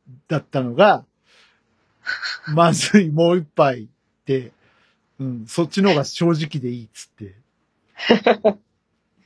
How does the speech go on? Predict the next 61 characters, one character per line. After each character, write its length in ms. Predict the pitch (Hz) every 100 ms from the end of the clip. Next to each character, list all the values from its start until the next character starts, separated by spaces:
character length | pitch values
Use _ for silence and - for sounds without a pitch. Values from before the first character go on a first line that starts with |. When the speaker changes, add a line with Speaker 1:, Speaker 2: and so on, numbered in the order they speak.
| _ _
Speaker 1:
ね、 240 | 151 160 151 _
使 240 | - - 123
わ 100 | 110
れ 100 | 104
た 140 | 113
っ 40 | 107
て。 60 | _ _ _ _ _ _ _ _ _ _ _ _ _ _ _ _ _ _ -
Speaker 2:
今 140 | -
ね、 180 | - 196
そ 100 | - -
の、 560 | 170 160 170 170 170
Speaker 1:
う 540 | - _ _ _ _ _
ん。 20 |
Speaker 2:
き-、 160 | - -
救 240 | - 185
済 240 | 190 185
は 260 | 170 170 -
ね、 120 | 208
青 220 | - 180
汁 180 | 185 175
だ 80 | 180
け 80 | -
じ 60 | -
ゃ 40 |
な 80 | -
く 60 |
て、 100 | -
今 140 | - 170
な 60 |
ん 40 | 180
か 60 |
サ 140 | 185 202
プ 120 | 180
リ 100 | -
メ 120 | -
ン 40 | -
ト 120 | _
と 80 | _
か、 280 | - 165 - _ _
Speaker 1:
そ 200 | _ 156
う 60 | 123
で 100 | 92
す 140 | _
ね。 360 | 139 180 196 202
Speaker 2:
ね、 140 | 196 170
美 100 | 170
容 140 | 180 180
の 240 | 170 165 - _ _ _ _ _
あ 60 | 107
れ 100 | 165
と 100 | 147
か 80 | 147
も 80 | -
結 160 | - -
構 80 | -
作 200 | - -
っ 20 |
て 180 | - -
る。 60 |
Speaker 1:
う 20 |
ん。 20 | -